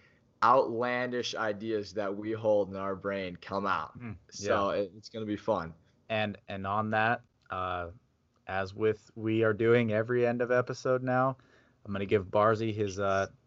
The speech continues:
Speaker 2: his Christian rating of the day. So looking back on things in retrospect, you know, he
Speaker 1: Yeah.
Speaker 2: was,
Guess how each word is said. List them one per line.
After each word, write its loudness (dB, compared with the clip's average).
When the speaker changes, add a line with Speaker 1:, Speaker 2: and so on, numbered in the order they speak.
Speaker 2:
his -8
Christian -4
rating 2
of -4
the -4
day. 2
So 6
looking 2
back 4
on -2
things -4
in -10
retrospect, -4
you -6
know, -2
he -4
Speaker 1:
Yeah. -4
Speaker 2:
was, -8